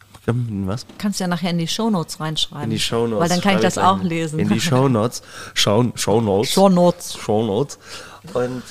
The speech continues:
Speaker 1: ähm, der hat halt auch, da hat halt auch so ein bisschen beschrieben, was da alles falsch läuft. Und das ist
Speaker 2: Mhm.
Speaker 1: halt wirklich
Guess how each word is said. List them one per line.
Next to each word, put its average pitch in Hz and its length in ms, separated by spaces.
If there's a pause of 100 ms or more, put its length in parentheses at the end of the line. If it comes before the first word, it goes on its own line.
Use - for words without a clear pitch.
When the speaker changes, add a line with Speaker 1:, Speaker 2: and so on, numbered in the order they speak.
(160)
Speaker 1:
ähm, 120 360 (760)
der 120 240
hat 135 140
halt 131 180
auch, - 280 (340)
da 110 140
hat 110 80 (200)
halt 113 220
auch 127 140
so 120 120
ein 117 60
bisschen 139 240
beschrieben, 120 420
was 117 180
da 113 120
alles - 220
falsch 135 380 (140)
läuft. 104 480
Und 117 140
das 120 80
ist 175 160
Speaker 2:
Mhm. - 40
Speaker 1:
halt 127 140
wirklich 131 400